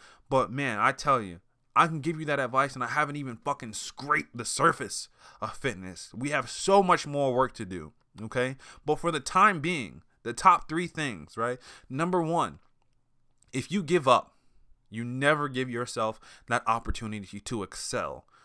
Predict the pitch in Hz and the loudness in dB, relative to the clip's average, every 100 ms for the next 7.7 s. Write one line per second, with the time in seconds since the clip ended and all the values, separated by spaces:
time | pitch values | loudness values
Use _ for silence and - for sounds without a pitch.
0 | _ _ _ 107 110 - _ _ _ _ | _ _ _ -2 -2 -6 _ _ _ _
1 | _ _ _ - 151 180 180 - 208 160 | _ _ _ 0 2 6 4 4 4 4
2 | 78 69 - - - - 208 202 107 67 | 2 -8 -12 -12 -12 -2 0 0 -2 -12
3 | - _ _ 131 135 165 - - 214 247 | -16 _ _ -8 -4 -4 -4 2 2 2
4 | 180 139 110 95 101 _ 120 113 135 - | 0 -2 -4 -6 -10 _ -4 -2 -4 0
5 | 175 180 139 143 131 113 131 127 120 92 | 4 4 4 -2 -8 -6 -4 -4 -8 -10
6 | 104 98 98 143 143 - 202 208 175 139 | -8 -8 -8 -2 -2 2 2 2 -4 -6
7 | - 160 127 110 - 135 - | -6 -8 -8 -8 -2 -2 -2